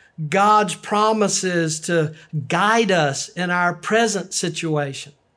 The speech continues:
We're gonna focus and anchor on God's promises to bring good out of even the bad things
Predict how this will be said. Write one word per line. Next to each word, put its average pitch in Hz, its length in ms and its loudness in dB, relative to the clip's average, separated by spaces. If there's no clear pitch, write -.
We're 151 160 -4
gonna 196 460 0
focus 220 640 4
and 185 160 -2
anchor 202 460 -2
on 185 260 0
God's 190 380 2
promises 202 800 -2
to 180 100 -6
bring 185 440 -2
good 208 360 6
out 190 160 2
of 185 100 -2
even 196 280 2
the 170 60 0
bad 202 480 0
things 143 440 -2